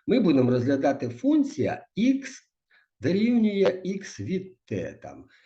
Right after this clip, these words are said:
y дорівнює y від t.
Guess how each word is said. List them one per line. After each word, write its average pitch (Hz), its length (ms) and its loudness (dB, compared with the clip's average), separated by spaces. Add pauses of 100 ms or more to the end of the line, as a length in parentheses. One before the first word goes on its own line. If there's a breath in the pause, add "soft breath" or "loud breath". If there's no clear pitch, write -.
(160 soft breath)
y 131 720 0
дорівнює 113 1000 -4 (120)
y 113 540 0
від 131 380 -4
t. 98 380 -4